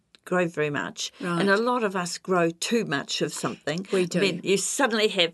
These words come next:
Speaker 1: t-, ten lettuces.
Speaker 2: Yeah.
Speaker 1: And the the bugs are getting more than you are, the
Speaker 2: Mm.
Speaker 1: snails are.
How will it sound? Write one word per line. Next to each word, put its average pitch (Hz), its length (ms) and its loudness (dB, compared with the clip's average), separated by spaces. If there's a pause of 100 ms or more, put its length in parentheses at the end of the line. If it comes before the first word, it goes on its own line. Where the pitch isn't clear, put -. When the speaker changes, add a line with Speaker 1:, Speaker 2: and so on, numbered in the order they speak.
(120)
Speaker 1:
t-, - 120 -10 (260)
ten 180 240 -2
lettuces. 156 720 -2 (100)
Speaker 2:
Yeah. - 240 2 (220)
Speaker 1:
And 175 320 2 (180)
the 175 220 0 (360)
the 190 100 4
bugs 180 440 2
are 170 40 4
getting 165 320 4
more 156 180 2
than 156 180 0
you 165 140 2
are, - 220 0
the 156 100 0
Speaker 2:
Mm. 175 120 0
Speaker 1:
snails 151 340 0
are. - 100 -10